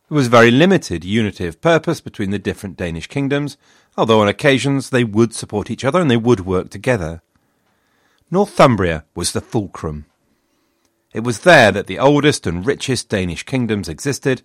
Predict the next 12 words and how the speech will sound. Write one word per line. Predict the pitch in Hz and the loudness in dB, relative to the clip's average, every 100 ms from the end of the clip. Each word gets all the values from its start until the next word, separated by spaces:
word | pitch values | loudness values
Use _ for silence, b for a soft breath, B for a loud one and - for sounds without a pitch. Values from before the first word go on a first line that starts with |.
| _ _ _ _ _ | _ _ _ _ _
and | 92 90 | -6 -6
until | 87 147 165 | -4 0 2
Northumbria | 139 101 147 147 156 143 | 2 0 2 2 2 2
was | 123 151 | 2 2
English, | 151 151 - | 2 0 -2
the | 107 | -6
conquest | - 98 - 104 - | -6 -8 -6 -8 -8
would | 80 | -10
never | 85 90 98 | -6 -4 -4
be | 90 | -6
complete. | - 107 82 78 - _ _ _ _ _ _ _ _ _ _ _ _ _ _ _ _ | -6 -10 -10 -14 -16 _ _ _ _ _ _ _ _ _ _ _ _ _ _ _ _
Finally, | - 240 170 98 107 | 0 4 4 2 -4